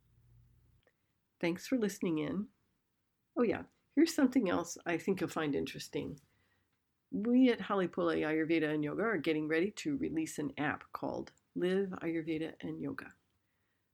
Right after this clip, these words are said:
And the app will offer you the tools that you need to build momentum and experience the change you've been asking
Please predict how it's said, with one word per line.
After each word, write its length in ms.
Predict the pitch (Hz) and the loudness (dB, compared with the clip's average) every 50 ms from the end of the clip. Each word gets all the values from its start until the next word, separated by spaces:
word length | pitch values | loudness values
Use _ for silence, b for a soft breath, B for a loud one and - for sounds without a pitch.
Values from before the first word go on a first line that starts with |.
| - - | -8 -4
And 220 | 170 165 165 165 | -2 0 0 0
the 100 | 170 170 | 0 0
app 200 | 175 196 233 233 - | -2 -2 -4 -8 -6
will 140 | - 196 175 | -4 -2 -2
offer 340 | 170 170 185 185 - 180 180 | -2 -2 -4 -6 -4 -2 0
you 420 | 170 170 170 170 160 160 160 156 | 2 4 4 4 4 4 4 2
the 120 | 143 156 - | 2 0 -2
tools 420 | - - 240 233 202 170 156 151 | 0 0 2 4 4 4 4 2
that 140 | - - - | 0 -2 -2
you 100 | 170 185 | 0 0
need 300 | 196 226 214 208 196 - | 2 2 2 0 0 -2
to 80 | 190 | -4
build 280 | 160 160 156 156 156 151 | -2 0 2 2 2 0
momentum 560 | 143 135 143 151 165 170 - 202 185 180 180 | 0 2 2 2 0 0 -2 -4 -4 -2 -2
and 100 | 160 135 | -2 -4
experience 680 | 90 - - - - 175 170 165 170 165 156 143 - | -4 -6 -12 -8 -4 -2 0 0 0 -2 -2 -4 -8
the 100 | - - | -10 -10
change 480 | 135 - - 160 156 143 143 151 - - | -8 -4 -2 -2 -2 -2 -2 -4 -6 -6
you've 140 | 156 151 - | -8 -6 -4
been 120 | - 185 | -4 -4
asking 360 | 208 233 220 - - 269 - | -4 -4 -6 -8 -10 -10 -10